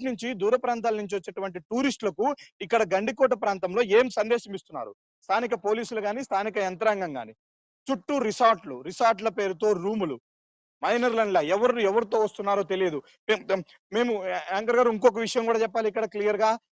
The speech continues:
పోలీసులు ఆ రోజు రిసార్ట్లలో రూములు బుక్ చేసుకున్న వాళ్ళ వివరాలు తీశారు. అందులో చాలా సంచలన నిజాలు, ఒళ్ళు గగురు పరిచే విషయాలు బయటకు వస్తున్నాయి.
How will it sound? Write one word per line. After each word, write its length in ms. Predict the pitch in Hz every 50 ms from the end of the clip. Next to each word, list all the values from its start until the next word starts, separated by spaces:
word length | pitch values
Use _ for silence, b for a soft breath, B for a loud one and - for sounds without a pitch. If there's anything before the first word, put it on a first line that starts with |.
| _ _ _ -
పోలీసులు 680 | 175 196 233 226 233 240 190 - 220 196 202 226 226 202
ఆ 200 | 175 170 185 190
రోజు 300 | 190 196 202 202 175 214
రిసార్ట్లలో 880 | 226 190 175 160 - - 208 196 180 156 208 190 180 170 185 202 208
రూములు 420 | 202 175 175 185 196 196 196 196 190
బుక్ 320 | 165 156 165 - - -
చేసుకున్న 340 | 190 175 - - 190 180 185
వాళ్ళ 300 | 180 175 175 175 175 175
వివరాలు 400 | 160 165 165 170 175 175 175 170
తీశారు. 640 | 147 - 165 147 - 165 156 147 165 160 147 117 - _ _ _ _ _ -
అందులో 220 | 156 175 175 196 196 - 190
చాలా 120 | 180 185
సంచలన 640 | 170 - - - 190 202 202 - - 226 220 214 208 202
నిజాలు, 540 | 190 185 180 175 190 180 180 - - 135 - _ _ _ _ _ - 170
ఒళ్ళు 240 | 190 208 220 233 185 151
గగురు 220 | 208 208 196 254 247
పరిచే 340 | 175 233 220 190 - 226 208
విషయాలు 340 | 196 185 - 220 202 196
బయటకు 320 | 180 185 190 196 185 165 185
వస్తున్నాయి. 640 | 175 - 185 180 175 175 160 170 175 170 139 117